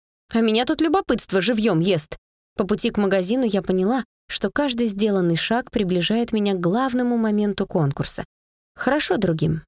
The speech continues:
Они сейчас веселятся на местной ярмарке, покупают подарки и собираются домой,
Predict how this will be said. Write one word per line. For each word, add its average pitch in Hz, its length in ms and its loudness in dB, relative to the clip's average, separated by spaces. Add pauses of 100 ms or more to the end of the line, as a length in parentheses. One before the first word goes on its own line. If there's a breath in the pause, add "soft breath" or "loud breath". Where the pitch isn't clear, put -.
Они 226 240 -2
сейчас 269 360 -4
веселятся 240 580 0
на 196 120 0
местной 226 360 0
ярмарке, 190 540 -2 (300)
покупают 277 420 0
подарки 185 440 0
и 190 40 -2
собираются 196 500 0
домой, 190 420 2